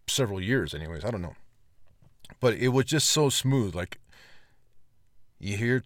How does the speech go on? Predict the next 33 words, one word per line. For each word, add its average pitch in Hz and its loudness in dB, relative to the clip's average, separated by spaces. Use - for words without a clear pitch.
people 113 -4
talk 104 -2
about 92 -4
getting 101 -4
in 98 -2
the 87 -6
zone. 90 -4
You 85 -4
hear 101 -4
about 98 -8
the 90 -10
zone 90 -6
state, 87 -6
Zen 101 -4
state, 110 -8
zone 98 -6
state. 104 -10
What 180 -8
is 113 -8
that 90 -10
called? 87 -12
Anyways, 95 -4
time 139 2
goes 120 0
by, 127 2
you 123 2
don't 127 2
even 127 2
know 135 2
it 82 -6
because 95 -8
you're 101 -8
just - -10